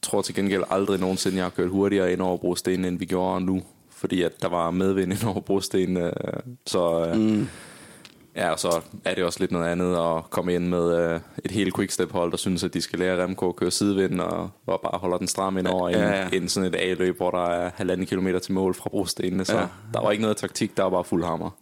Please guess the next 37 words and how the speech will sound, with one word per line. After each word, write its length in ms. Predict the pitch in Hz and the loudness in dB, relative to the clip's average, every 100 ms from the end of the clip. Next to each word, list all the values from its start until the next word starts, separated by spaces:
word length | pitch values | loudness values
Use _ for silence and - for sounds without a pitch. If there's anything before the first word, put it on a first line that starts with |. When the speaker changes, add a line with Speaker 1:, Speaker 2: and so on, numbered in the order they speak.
| - | -6
Speaker 2:
Ja. 140 | 53 50 - - - | -4 -4 -8 -16 -4
Og 140 | 104 | 0
jeg 80 | 107 | 2
kan 100 | 107 | 4
huske, 560 | 117 110 117 98 90 - - _ _ _ _ | 2 2 2 2 2 -2 -8 _ _ _ _
jeg 120 | 104 | 0
har 120 | 104 101 | 2 4
vundet 300 | 98 98 95 | 4 4 2
i 40 | |
Tønder 500 | - 101 90 90 - - | 2 0 0 -6 -10 -8
i 100 | 98 98 | 0 2
A-klassen, 540 | 92 92 87 - - - | 0 0 -2 -2 -8 -8
og 200 | - 90 | -6 0
der, 500 | 92 95 92 87 87 | 2 2 2 0 0
øh, 60 | 87 87 - - _ - _ _ - - | -4 -6 -18 -20 _ -20 _ _ -20 -6
på 120 | - 101 | -2 0
sidste 340 | - 104 98 | 2 2 2
omgang, 400 | 95 98 85 76 - 104 | 2 2 0 -4 -6 -2
der, 280 | 92 90 87 | 0 0 -2
øh, 60 | |
kom 200 | 87 90 | -2 -2
jeg 80 | 87 | 0
til 100 | - | 0
at 80 | 95 | 0
køre 120 | 98 | 2
ind 80 | 87 | 0
i 60 | 85 - - - | -2 -6 -20 -6
Guldhammers, 580 | - 107 101 87 - - | 0 2 2 -2 -6 -6
Rasmus 300 | 92 90 87 | -6 -4 -2
Guldhammers 400 | 98 95 90 82 | 0 2 0 -2
bagskifter, 560 | 87 90 - 90 - - - 147 - | -4 -4 -2 -4 -4 -12 -12 -14 -8
så, 140 | - | -8
så 320 | - - - | -8 -8 -4
røg 180 | 92 98 | 0 2
der 60 | 85 | 2
et 80 | |
par 140 | - | 0